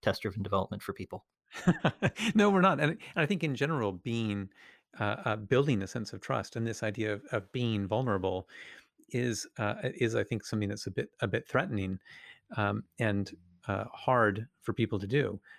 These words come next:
Speaker 2: because our natural mode is to try to confirm what we believe. And this is kind of harkens back to the cognitive biases that we talked about, uh, last time. Our cognitive biases m-, m-, kind of work for us to, to be seeking confirmation. Um,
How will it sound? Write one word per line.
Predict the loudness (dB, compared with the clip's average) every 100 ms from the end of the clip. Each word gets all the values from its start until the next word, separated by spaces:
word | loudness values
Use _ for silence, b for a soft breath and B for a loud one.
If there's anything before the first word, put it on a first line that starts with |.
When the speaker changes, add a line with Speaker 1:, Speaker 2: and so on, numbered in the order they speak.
| _
Speaker 2:
because | 0 2 4
our | 4
natural | 2 0 2 2 2 0
mode | 0 2 0 -2
is | -6 -6
to | -4 -4 -4
try | -2
to | -2
confirm | -2 4 4 6
what | 2 0
we | 2
believe. | 4 2 -2 -2
And | 0
this | 0
is | -2 -6 B B _ -6
kind | 0 2
of |
harkens | 2 2 0 -2
back | -2 -2 -4
to | -4 -2 -2 -6 -4
the | -2
cognitive | 2 2 2 0 0
biases | -2 -2 -2 -4 -4 -4
that | -4
we | -4
talked | -4 -6 -2
about, | -2 -2 -8 _ _ -10
uh, | -4
last | 0 -2 -2
time. | -4 -4 -6 B B -2
Our | 0
cognitive | 2 4 2
biases | 2 -2 0 -4 -4 b b _ -20 -8 -4
m-, | -2 0
m-, | 0 0 -4 -4
kind | 0 2
of | 2 0 -6
work | 2 4 4 2
for | 0 2
us | 2
to, | 0 -4
to | -2
be | 0 0
seeking | 0 0 0
confirmation. | 0 -2 -2 -2 -2 -4 -8 B B B B _ 0
Um, | 2 0